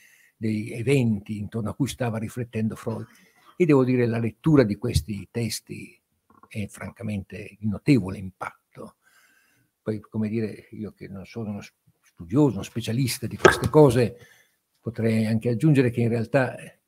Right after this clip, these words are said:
eh, tante di queste tesi che colpiscono così profondamente le si ritrovano anche in altri saggi di Freud, il de-,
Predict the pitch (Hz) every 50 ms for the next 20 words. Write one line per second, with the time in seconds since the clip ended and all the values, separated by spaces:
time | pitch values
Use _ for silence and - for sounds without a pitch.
0 | _ _ _ _ _ _ _ _ _ - 123 120 117 - - - - - - _
1 | _ _ _ - 143 151 151 147 143 127 120 131 117 104 104 - 131 120 - -
2 | 127 120 117 110 - - 147 120 113 - 113 - - _ - 151 139 120 113 -
3 | - - 190 165 - - - 127 123 120 120 123 120 120 123 120 120 135 127 117
4 | 131 156 170 156 113 147 127 113 110 - - 127 120 110 - 131 135 127 127 123
5 | 123 127 117 120 123 120 117 120 120 113 - 113 - - 135 127 123 110 117 107
6 | 101 - - - 156 165 151 131 123 113 101 101 110 107 104 107 101 104 117 -